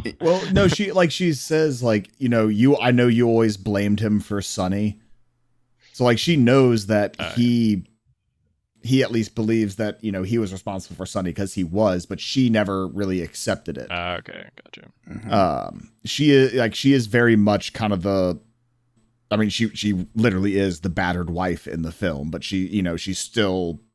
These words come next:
Speaker 2: loves him at the end of the day, so she didn't want to believe that he had her brother killed.
Speaker 1: Mm-hmm. And it's consistent with the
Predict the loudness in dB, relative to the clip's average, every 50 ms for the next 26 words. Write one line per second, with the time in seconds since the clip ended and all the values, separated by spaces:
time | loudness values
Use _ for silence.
0 | _ _ _ -6 -4 -2 0 0 -2 -2 -6 -6 -6 -6 -4 -4 -4 -4 -4 -4
1 | -2 -2 -2 -4 -4 -6 -6 -2 -2 -2 0 -2 -4 -6 -6 -6 -6 -6 -4 -2
2 | -2 -2 -2 -2 -4 -4 -4 -4 -2 -4 -4 -6 -6 -8 -6 -6 -4 -2 0 0
3 | 0 0 0 -2 -2 -2 -2 -4 -4 -4 -2 -2 -2 -2 -2 -2 -4 -2 -2 -2
4 | -2 -4 -6 -10 -14 _ _ _ _ _ _ -6 -2 0 2 2 2 0 0 -2
5 | -2 -2 -2 -2 -2 -4 -8 -6 -4 -4 -4 -4 -6 -12 -18 -20 -20 -20 _ -18
6 | -16 -16 -14 -14 -14 -16 -16 -16 -18 -20 _ _ _ _ _ _ _ _ _ -20
7 | _ -2 2 4 4 4 2 2 0 0 0 2 2 4 4 4 4 4 2 2
8 | 2 0 0 -2 -4 -4 -2 0 2 2 2 2 -2 -4